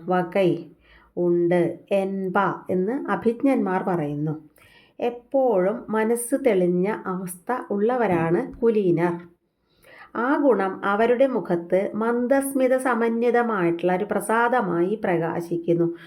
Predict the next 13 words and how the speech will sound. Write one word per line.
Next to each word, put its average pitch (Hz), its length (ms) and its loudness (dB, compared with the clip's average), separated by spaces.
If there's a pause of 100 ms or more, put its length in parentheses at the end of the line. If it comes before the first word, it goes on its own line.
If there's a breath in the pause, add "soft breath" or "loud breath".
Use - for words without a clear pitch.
(240 loud breath)
കുലീനരുടെ 214 840 0
ലക്ഷണങ്ങളാണ് 196 680 0
ഈ 180 40 0
പറയുന്നത്. 180 380 -2
നമ്മൾ 214 240 -2
ഉദ്ദേശിക്കുന്ന 208 560 -2
തരത്തിൽ 190 380 -2
സാമ്പത്തികമോ 190 800 -2
ജാതീയതോ 190 800 -2
ആയിട്ടുള്ള 185 280 -2
കുലീനതയല്ല 190 920 -2
ഇവിടെ 180 200 -4
ഉദ്ദേശിക്കുന്നത്. 170 760 -4